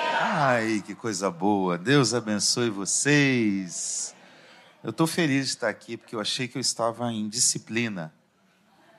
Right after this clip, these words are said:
Fazia tempo que eu não vinha na Tijuca, né? Mas é bom estar aqui. E eu quero falar, viu, pastor Paulinho, que a recíproca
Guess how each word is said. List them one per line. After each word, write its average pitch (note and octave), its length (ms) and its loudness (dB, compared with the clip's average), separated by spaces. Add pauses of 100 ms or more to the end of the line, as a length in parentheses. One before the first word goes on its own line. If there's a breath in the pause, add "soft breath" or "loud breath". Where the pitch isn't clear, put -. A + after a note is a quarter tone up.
(520)
Fazia A#2+ 220 0
tempo E3 320 0
que - 60 -4
eu G3 40 2
não E3 120 0
vinha A#2 160 0
na G#2 100 -2
Tijuca, F2+ 540 -8
né? D#3+ 340 -2 (1000 soft breath)
Mas G2+ 100 -8
é A2 80 -2
bom G#2+ 300 -2
estar G#2+ 280 -2
aqui. C#3+ 400 -4 (800 soft breath)
E G#2+ 560 -4 (300)
eu D3 60 -20
quero A2 180 -2
falar, A2 440 2
viu, A#2 380 -10
pastor G#2+ 320 -6
Paulinho, G#2 380 -6
que A#2 140 -10
a - 20 -6
recíproca B2+ 840 -4